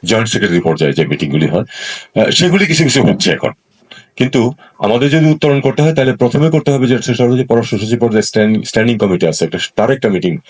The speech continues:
আমাদের করতে হবে। আমরা এখন চেষ্টা করব সেটা করা যায় কিনা, আমরা সবাইকে আহ্বান জানাবো, ভারত সহ, যে আমরা এই পর্যায়ে অন্তত পক্ষে যেন একটা স্ট্যান্ডিং কমিটির মিটিং করে ফেলি। স্ট্যান্ডিং কমিটির মিটিং না হলে যেটা সমস্যা হয়, আহ, সার্ক সেক্রেটারিয়েটের পক্ষ থেকে বিভিন্ন টেকনিক্যাল কমিটির পক্ষ থেকে যেগুলি সিদ্ধান্ত হয়,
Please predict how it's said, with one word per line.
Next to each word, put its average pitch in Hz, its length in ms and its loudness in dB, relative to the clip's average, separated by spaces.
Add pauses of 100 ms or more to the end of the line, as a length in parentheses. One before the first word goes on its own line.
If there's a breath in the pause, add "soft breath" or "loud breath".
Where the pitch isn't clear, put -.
(240 loud breath)
আমাদের 90 240 0
করতে 95 240 -2
হবে। 127 240 0
আমরা 110 220 2
এখন 120 160 -4
চেষ্টা 127 260 0
করব 92 280 0 (400 loud breath)
সেটা 120 240 0
করা 117 200 2
যায় 123 120 2
কিনা, 147 120 2
আমরা 110 140 2
সবাইকে 98 640 0
আহ্বান 90 240 0
জানাবো, 107 260 0
ভারত 104 260 -2
সহ, 90 300 -4 (320 loud breath)
যে 87 160 2
আমরা 90 240 0
এই 143 160 0
পর্যায়ে 117 320 2
অন্তত 101 220 0
পক্ষে 104 340 0 (360 loud breath)
যেন 104 200 4
একটা 104 300 -2 (200 loud breath)
স্ট্যান্ডিং 139 320 2
কমিটির 123 320 2
মিটিং 101 200 2
করে 101 180 2
ফেলি। 135 180 2 (220 loud breath)
স্ট্যান্ডিং 151 300 2
কমিটির 170 280 2
মিটিং 139 220 2
না 107 120 4
হলে 123 240 2
যেটা 131 180 -4
সমস্যা 113 340 0
হয়, 90 160 0 (440 loud breath)
আহ, 101 380 2
সার্ক 120 240 0
সেক্রেটারিয়েটের 139 600 2
পক্ষ 131 260 0
থেকে 135 360 0
বিভিন্ন 120 380 2
টেকনিক্যাল 147 420 0
কমিটির 127 280 0
পক্ষ 113 180 -4
থেকে 107 180 0
যেগুলি 107 240 2
সিদ্ধান্ত 139 420 0
হয়, 87 260 0